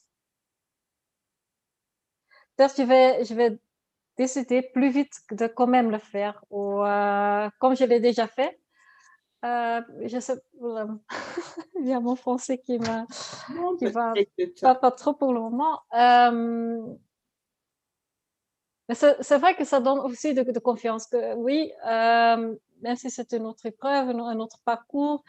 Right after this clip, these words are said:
Speaker 1: j'ai dé-, je l'ai déjà fait, j'ai, j'ai réussi à le, le compléter, donc ça va,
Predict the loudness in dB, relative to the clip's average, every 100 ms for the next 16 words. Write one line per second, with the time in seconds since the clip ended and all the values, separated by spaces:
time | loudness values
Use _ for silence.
0 | -20 -20 _ -2 -2 0 -2 0 0 2
1 | 0 0 2 4 2 0 -2 -4 -2 -4
2 | -6 -10 -16 -20 -20 _ _ -2 0 -2
3 | -4 -2 0 -2 -2 -2 -2 -4 -4 -4
4 | -6 -8 -10 -8 -6 -6 -4 0 0 -2
5 | -6 -10 -6 -6 -2 -2 -2 -4 -6